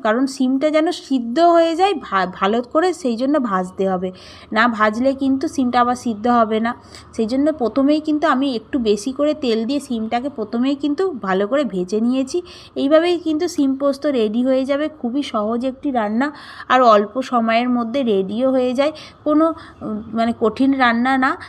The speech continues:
তাও যদি আপনাদের ভালো লেগে থাকে অবশ্যই একটু কমেন্ট করবেন, ভালো লাগবে আমার।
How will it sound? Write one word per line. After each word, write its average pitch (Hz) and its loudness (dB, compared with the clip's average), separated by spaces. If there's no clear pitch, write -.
তাও 247 4
যদি 285 -2
আপনাদের 240 0
ভালো 208 -2
লেগে 240 -2
থাকে 240 -4
অবশ্যই 220 -2
একটু 247 -6
কমেন্ট 226 0
করবেন, 233 0
ভালো 214 2
লাগবে 233 0
আমার। 240 -2